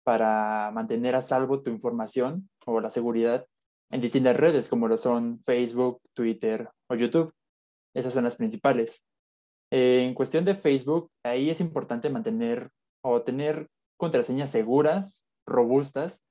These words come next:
que no sean tu, tu fecha de cumpleaños o el nombre de tu perro o tu nombre, o la misma palabra contraseña,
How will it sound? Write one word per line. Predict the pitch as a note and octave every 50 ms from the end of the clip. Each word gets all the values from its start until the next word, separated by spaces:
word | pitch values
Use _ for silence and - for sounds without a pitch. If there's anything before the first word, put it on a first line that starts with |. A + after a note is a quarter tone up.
| _ _ _ _ _ _ _ -
que | C3+ B2 A#2 A#2 A#2 A#2 A2+ A2+ A#2 A#2
no | B2 B2+ C3 C3 C3 C3 C3 C3 B2+ B2+ B2+ - _
sean | - - C3+ B2+ B2+ B2+ B2+ B2+ B2 A#2+ A#2+ A#2 A2 -
tu, | - A#2+ A#2 A#2 A#2 A2+ A2+ A2+ A2+ A2+ A2 A2 A2+ A2+ A#2 - _ _ _ _ _ _ _ _ _ _ _ _
tu | - C3+
fecha | - - C#3+ C#3 D#3
de | C3+ A#2+
cumpleaños | - A#2+ A2+ A2 C3+ C3+ C3 C#3 C#3+ C#3+ C#3+ C#3 C3+ C3+
o | A#2
el | A2+ A#2
nombre | B2+ C3 C3 B2+ A#2
de | G#2
tu | - G#2
perro | - C3 C3 C3 C3 C3 B2+ A#2 A2
o | G#2 -
tu | - A#2+
nombre, | A#2 B2 C3 C3+ C3 D3 F3 F#3+ _ _ _ _ _ _ _ _ _ _ _ _ _ _ _ -
o | B2+ A#2+ A2+
la | A2+ A2+
misma | B2+ C3+ B2+ C3+ C3 B2+ B2
palabra | - A2+ A#2 A#2 A#2+ B2 A#2+
contraseña, | - A#2+ A2+ A2 A2 G#2+ - B2+ B2+ B2+ D3+ F#3